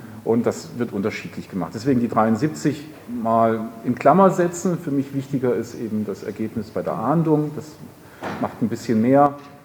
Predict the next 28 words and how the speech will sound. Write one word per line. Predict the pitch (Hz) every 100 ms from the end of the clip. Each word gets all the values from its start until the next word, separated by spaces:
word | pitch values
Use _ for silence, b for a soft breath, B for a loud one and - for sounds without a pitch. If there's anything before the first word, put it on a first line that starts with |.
| - - - 113
Das | -
ist | 113
ein | 113
bisschen | 110 120 107 104 -
besser | 107 135
überprüfbar. | 120 107 - 175 175 - 139 123 - B B B B
Und | 156
ich | 151
kann | 156 156
Ihnen | 165
nicht | 160
sagen, | 156 131 151 151
ob | 131
wir | 131
früher, | - 139 135 131 117
also | 110
ich | -
kann | 147
Ihnen | 135
nicht | 135 -
beweisen, | 107 101 143 151
ob | 117
wir | 123 110
weniger | 117 135 123
oder | 110
mehr | 107 -
gemacht | 143 135 139 135 131
haben. | 120 120